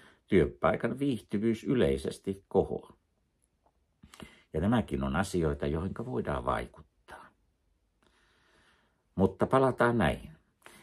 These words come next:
Jos haluat olla minun kanssa pohtimassa näitä asioita, älä epäile, älä epäröi yhtään. Sinä, jos tilaat tämän kanavan, ei maksa mitään. Jos tykkäät, peukuta. Minä peukutan teille.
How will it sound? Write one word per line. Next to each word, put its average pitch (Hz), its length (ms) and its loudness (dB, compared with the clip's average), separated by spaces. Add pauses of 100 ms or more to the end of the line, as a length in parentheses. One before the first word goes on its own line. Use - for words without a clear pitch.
Jos 92 180 0
haluat 107 320 4
olla 101 140 4
minun 98 300 2
kanssa 90 280 -2
pohtimassa 76 760 -2
näitä 78 360 -4
asioita, 82 680 -4 (440)
älä 120 240 -2
epäile, 73 600 -6 (420)
älä 117 180 -2
epäröi 87 480 -4
yhtään. - 560 -8 (1040)
Sinä, 104 460 0 (380)
jos - 200 -4
tilaat 113 400 0
tämän 104 300 -8
kanavan, 110 520 0
ei 101 100 -2
maksa 95 340 -4
mitään. 92 600 -2 (520)
Jos 69 180 -2
tykkäät, - 680 -2
peukuta. 90 680 0 (460)
Minä 73 260 4
peukutan 64 540 -2
teille. 90 580 4